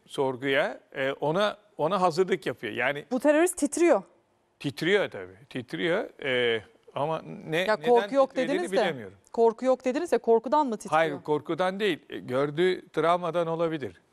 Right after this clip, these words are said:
Speaker 2: Hı.
Speaker 1: Yani nasıl yakalandığını bilemiyoruz ki. Şimdi siz p-, polis olsanız, y-, yüz yirmi beş, yüz elli kişi öldürmüş, çocukları katletmiş,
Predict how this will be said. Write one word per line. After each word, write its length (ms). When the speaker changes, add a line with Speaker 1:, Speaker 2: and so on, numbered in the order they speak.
Speaker 2:
Hı. 60
Speaker 1:
Yani 200
nasıl 220
yakalandığını 640
bilemiyoruz 480
ki. 100
Şimdi 320
siz 340
p-, 120
polis 320
olsanız, 520
y-, 120
yüz 320
yirmi 180
beş, 200
yüz 180
elli 240
kişi 340
öldürmüş, 540
çocukları 560
katletmiş, 760